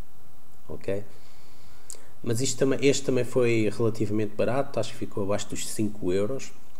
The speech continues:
E qualquer dia também vou fazer um vídeo aí sobre isto, é mesmo para vos mostrar. Não é para ser usado neste computador, além que poderia usá-lo, como estão a ver, a ligação igual a um S S D dos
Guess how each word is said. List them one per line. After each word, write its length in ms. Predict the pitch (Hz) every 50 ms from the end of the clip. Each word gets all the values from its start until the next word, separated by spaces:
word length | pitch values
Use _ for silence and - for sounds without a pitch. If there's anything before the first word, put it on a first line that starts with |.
| - - - - - - - - - - - - - - - - -
E 100 | - 104
qualquer 280 | 95 - 113 110 - 101
dia 120 | 113 110
também 220 | 107 113 104 104
vou 120 | 101 101 98
fazer 280 | - - 95 92 95
um 100 | 95 95
vídeo 320 | 90 90 92 85 87 87 87
aí 220 | 82 82 82 82
sobre 260 | - - - 85 85
isto, 160 | 107 110 - - - - - -
é 80 | - 92
mesmo 380 | 90 90 95 90 85 92 90 - - - - -
para 200 | - 104 107 101
vos 180 | 98 92 92
mostrar. 500 | 92 95 87 - - - 73 69 69 - - - - - - - - - -
Não 340 | - 90 92 92 90 90 90
é 140 | 90 95 98
para 180 | 92 - - 90
ser 220 | - - 101 90
usado 640 | 87 85 - 98 90 87 82 - 90 85 85 85 85 -
neste 260 | 87 90 87 - -
computador, 400 | - 92 - - 95 113 143 151 -
além 300 | - 127 127 135 151 170
que 140 | 170 -
poderia 420 | - - - 98 92 98 101 95 92
usá-lo, 480 | 90 92 95 101 101 104 123 127 - - - - - - - - - -
como 140 | - 95 90
estão 140 | - - 95
a 60 | 90
ver, 280 | 92 98 98 101 - -
a 80 | 87 87
ligação 640 | 85 90 87 90 87 - - - 87 87 92 98 - - - - - - - - - - - - - -
igual 540 | 104 92 92 90 92 90 87 90 90 90 87 -
a 60 | 98
um 180 | 92 90 90 87
S 220 | 85 - - -
S 200 | 87 82 - - -
D 240 | - 87 82 85 - - - - - - - - - - - - - -
dos 320 | 98 92 90 - - -